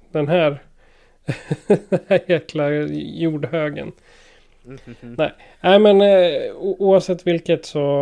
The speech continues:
Speaker 1: jag t-, tror att vi kan bunta ihop alla karaktärerna till en och samma.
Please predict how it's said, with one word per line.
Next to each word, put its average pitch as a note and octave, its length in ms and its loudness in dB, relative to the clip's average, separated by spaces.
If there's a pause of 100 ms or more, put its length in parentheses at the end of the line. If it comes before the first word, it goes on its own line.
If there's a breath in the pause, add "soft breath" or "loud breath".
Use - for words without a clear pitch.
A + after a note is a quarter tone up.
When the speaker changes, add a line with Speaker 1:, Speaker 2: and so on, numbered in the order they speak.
(560)
Speaker 1:
jag E3 280 -2
t-, - 80 -16 (100)
tror D#3+ 240 2
att D3+ 180 -2
vi D3 60 -8
kan C3+ 240 -8
bunta C#3 340 -2
ihop C#3+ 360 -10
alla C3+ 220 -2
karaktärerna C3 840 -4
till C#3 160 -12
en C#3 280 -10
och C#3 100 -12
samma. C#3+ 560 -2